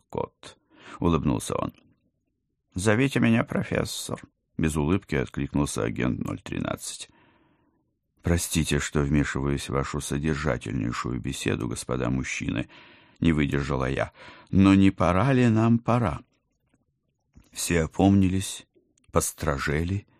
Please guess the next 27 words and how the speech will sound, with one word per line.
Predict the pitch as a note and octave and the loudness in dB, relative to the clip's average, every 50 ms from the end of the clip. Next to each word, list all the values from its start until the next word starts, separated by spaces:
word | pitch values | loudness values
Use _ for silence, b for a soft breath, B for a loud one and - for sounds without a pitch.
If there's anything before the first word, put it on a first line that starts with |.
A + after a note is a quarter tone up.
| b b b b b b b b b | b b b b b b b b b
три | - F2+ F2+ E2 | 2 4 4 6
раза | F2 F2 E2 D2 D#2 D2 | 6 4 2 2 0 0
извинились | D2 C2 C2+ C2+ C#2 C2 C2 C#2 C2+ B1+ C2 - | -2 -2 -2 -4 -2 -2 -2 -2 -2 -4 -6 -6
передо | - - - B1 A1+ A1+ A#1 | -6 -6 -6 -6 -6 -6 -4
мной, | - D#2 F#2 A2 G#2+ | -2 0 0 0 -2
потом | - A1 - - C2 C2 B1+ | -4 -6 -6 -4 -4 -2 -4
ещё | C2 - - G1+ G#1+ | -4 -4 -6 -6 -6
друг | A#1+ B1 B1 - _ | -6 -6 -8 -8 _
перед | - G1+ G1+ A#1 A#1+ - | -8 -6 -6 -6 -8 -8
другом | - - - - - - D#2 | -8 -6 -4 -4 -2 -2 -2
и, | D2+ | -2
наконец, | D2 C#2 - - D#2+ D#2 D#2 - - | -2 -2 0 0 0 0 0 -2 -4
церемонно | - - C2 B1 B1+ A#1+ A#1+ D#2 G2 G2+ F#2 F2 E2 | -6 -4 -4 -4 -2 -2 0 2 4 4 4 2 2
по-английски, | - - - - - A1 - D#2+ G2+ A2+ A#2 - A#1 - | 0 -4 -6 -6 -6 -4 -2 -2 -2 -2 -4 -6 -10 -8
то | - G1+ | -6 -6
есть | G#1 - - | -6 -6 -6
не | - - | -6 -8
сказав | - - - B1 - B1+ B1 | -6 -6 -6 -2 -2 -2 -2
«до | G#1 A1 | -2 -4
свидания, | - - - - G1+ G1+ G#1 A1 - G#1 G#1+ A1 | -6 -6 -8 -6 -4 -2 -2 0 -2 -2 -2 -2
миссис | - - - - - - | -4 -4 -6 -8 -10 -8
Хадсон», | - - - - - - C#2 C2+ | -6 -6 -6 -6 -4 -4 -4 -2
вышли | D2+ G#2 G2 - A#1 B1+ | -2 -2 -2 -2 -4 -4
из | C2+ - - | -4 -6 -6
квартиры | - G1+ G1+ - - - - G#1 - - | -6 -6 -6 -6 -6 -6 -6 -4 -4 -4
на | - - - | -6 -6 -6
Бейкер-стрит. | - - - C2+ C2 - - - - - - - - - - - - - | -6 -4 -4 -4 -4 -4 -8 -10 -8 -8 -10 -12 -10 -12 -12 -12 -14 -20